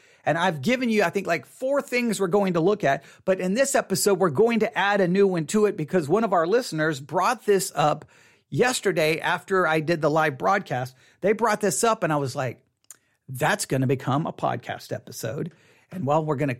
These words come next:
we're gonna add it to this series because it's very much relates. All right, so let's go back to the story. I'll,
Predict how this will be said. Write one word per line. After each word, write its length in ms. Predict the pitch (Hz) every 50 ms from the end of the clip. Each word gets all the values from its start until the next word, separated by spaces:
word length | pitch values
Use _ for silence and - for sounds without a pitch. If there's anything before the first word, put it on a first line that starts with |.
| - _
we're 100 | 135 135
gonna 240 | 123 139 120 117 - -
add 200 | - 123 127 147
it 140 | 156 - -
to 100 | - 156
this 240 | 131 151 143 - -
series 420 | - 185 185 170 135 131 139 -
because 300 | - 139 127 - 131 127
it's 180 | - 123 127 -
very 260 | 135 143 156 170 165
much 480 | 156 135 120 123 - - - - - _ _ -
relates. 540 | 151 120 120 113 - - _ _ - -
All 80 | - -
right, 160 | 139 139 139
so 120 | - - 123
let's 280 | 117 180 220 214 -
go 180 | - - 220 208
back 240 | 165 214 202 202 -
to 140 | - - 208
the 140 | 196 269 240
story. 560 | - - - 185 151 131 117 113 147 160 - _ _ _ _ _ _ _ _ -
I'll, 220 | 131 135 127